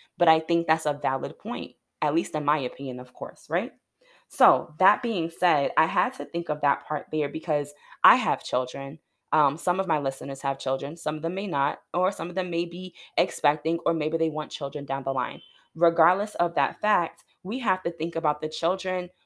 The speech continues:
or little people that we interact with on a daily basis, 'cause they can be your nieces, your nephews, your cousins, whatever the case is. They could be your students, right? Or people that you're coaching, or whatever it is that you have a relation regarding the children that's in your life. But it made me think of the fact that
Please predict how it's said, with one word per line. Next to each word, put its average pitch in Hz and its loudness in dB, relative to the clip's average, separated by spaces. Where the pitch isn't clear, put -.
or 175 4
little 170 2
people 170 -2
that 151 2
we 160 -6
interact 165 -4
with 165 -4
on 151 -6
a 143 -8
daily 143 -6
basis, 170 -4
'cause 165 -8
they 190 0
can 180 -8
be 151 -10
your 131 -10
nieces, 139 -10
your 135 -6
nephews, 135 -6
your 127 -16
cousins, 143 -4
whatever 131 -2
the 135 -6
case 123 -10
is. 127 -6
They 220 2
could 226 -4
be 196 -6
your 175 -4
students, 180 -8
right? 143 0
Or 151 -2
people 160 -4
that 143 -2
you're - -10
coaching, 147 -4
or 180 0
whatever 185 -2
it 175 -4
is 170 -4
that - -10
you 160 -18
have 147 -6
a 185 4
relation 170 2
regarding 143 0
the 143 -6
children 139 -6
that's 135 -6
in 147 -10
your 139 -4
life. - -6
But 196 8
it 196 2
made 180 0
me 240 -4
think 175 -2
of 151 -4
the 156 2
fact 147 0
that 135 -2